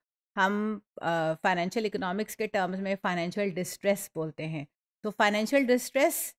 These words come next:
एक ऐसी सूरत हाल है या एक ऐसी कंडीशन है जिसमें कोई भी कंपनी या इंडिविजुअल इतना रेवेन्यू जनरेट नहीं कर पा,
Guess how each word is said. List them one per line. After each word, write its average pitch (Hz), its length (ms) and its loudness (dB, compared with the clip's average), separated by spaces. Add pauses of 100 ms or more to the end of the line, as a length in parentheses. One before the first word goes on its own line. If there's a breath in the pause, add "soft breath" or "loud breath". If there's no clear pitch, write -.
(120)
एक 202 200 -2
ऐसी 208 320 0
सूरत 208 340 2
हाल 160 320 -2
है 196 160 0
या 196 120 2
एक 185 120 -4
ऐसी 202 200 -2
कंडीशन 180 500 -6
है 214 180 0 (440)
जिसमें 262 320 0
कोई 269 220 2
भी 277 120 2
कंपनी 220 480 0
या 233 160 4
इंडिविजुअल 196 880 0 (220)
इतना 277 420 2
रेवेन्यू 226 460 4
जनरेट 196 540 0
नहीं 226 300 4
कर 190 160 4
पा, 156 340 -2